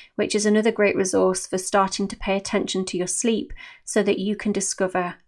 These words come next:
how to optimize it. You'll find the links to both of those resources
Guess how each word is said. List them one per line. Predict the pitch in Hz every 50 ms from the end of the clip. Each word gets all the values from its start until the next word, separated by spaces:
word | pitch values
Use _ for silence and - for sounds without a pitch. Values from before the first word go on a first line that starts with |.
| _ _
how | - - 190 180
to | 175 - -
optimize | - 190 - - - - - 185 180 175 185 185 185 185 -
it. | 165 - - _ _ _ _ _ _ _ _ _ _ _ _ _ _ _ _ _ _ - _ _ - - - _ _
You'll | - 214 214
find | 214 - - 226 226 226
the | 233 220
links | 214 208 - - -
to | - 190
both | - 208 214 226 214 -
of | 220 190
those | 190 196 190 190 185 -
resources | 190 185 190 185 185 185 - - 185 180 180 180 -